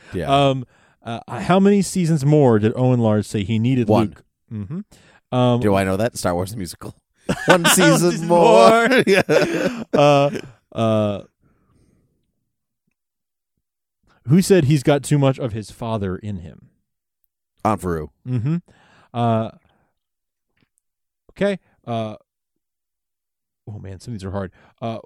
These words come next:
Speaker 2: who was a, nope. Uh, uh, oh, boy. Uh, <laughs> who was the, oh, man, no. I don't know who the bartender at Mos Eisley was. Come on. Um, nah,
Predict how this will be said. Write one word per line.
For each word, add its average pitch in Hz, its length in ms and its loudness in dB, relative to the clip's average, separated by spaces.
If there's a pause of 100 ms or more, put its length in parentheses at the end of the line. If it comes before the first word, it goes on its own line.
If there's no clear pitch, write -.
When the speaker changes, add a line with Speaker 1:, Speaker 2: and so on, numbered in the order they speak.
(220)
Speaker 2:
who 208 300 2
was 165 300 0
a, 147 180 -2
nope. 151 280 -6 (120)
Uh, - 60 -10
uh, 135 300 -8
oh, 120 320 -10
boy. 104 180 -8 (340)
Uh, 143 280 2
<laughs> - 580 2 (380)
who 190 220 2
was 190 440 2
the, 135 420 -4 (400)
oh, 202 160 -2
man, 196 440 -6
no. 240 240 0
I 370 100 -2
don't 392 80 -2
know 240 60 6
who 185 80 6
the 156 80 2
bartender 170 460 2
at 170 60 2
Mos 160 160 4
Eisley 165 260 2
was. 214 180 4
Come 247 160 2
on. 147 120 2 (360)
Um, 165 460 2 (200)
nah, 175 260 -12